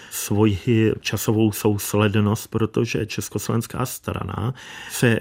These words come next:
tehdy rozhodla, že ty vzájemné vztahy mezi Československem a Svatým stolcem nebudou přerušeny,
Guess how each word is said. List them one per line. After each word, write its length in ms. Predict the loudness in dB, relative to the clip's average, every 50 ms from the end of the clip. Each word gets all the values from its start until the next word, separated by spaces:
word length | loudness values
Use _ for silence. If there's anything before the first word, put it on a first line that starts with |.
| -2 0
tehdy 460 | 0 2 2 2 4 4 4 4 4 2 0
rozhodla, 840 | 0 0 0 -2 -4 -2 -2 -2 0 0 -2 -2 0 -2 -2 -4 -6 -10 -20 -20 -20 -18 _ -8
že 160 | -4 -4 -2
ty 260 | 2 2 2 2 2 0
vzájemné 720 | -6 -4 0 0 2 2 2 2 2 2 2 2 0 0
vztahy 840 | -2 -4 -10 -10 -8 -6 -6 -6 -4 -4 -4 -4 -2 -2 -2 -4 -6 -8 -18 -20 -18 -6 -2
mezi 440 | 2 2 2 2 0 0 0 0
Československem 840 | -4 -6 -8 -8 -6 -6 -8 -6 -4 -2 -2 -2 -2 -4 -4 -4 -4
a 60 | -4
Svatým 500 | -6 -4 -2 -2 -2 -2 -2 -2 -2 -2
stolcem 800 | -4 -6 -6 -6 -4 -4 -4 -4 -6 -6 -6 -4 -4 -4 -4 -6 -8 -14 -20 -20 -20 -20 -20 _ -2
nebudou 720 | 2 4 6 4 4 4 4 4 4 4 4 4 2 -4 -6 -10 _ _ _
přerušeny, 1000 | -4 -2 0 2 2 2 2 0 -2 -2 -4 -2 -2 -2 0 0 0 0 0 -2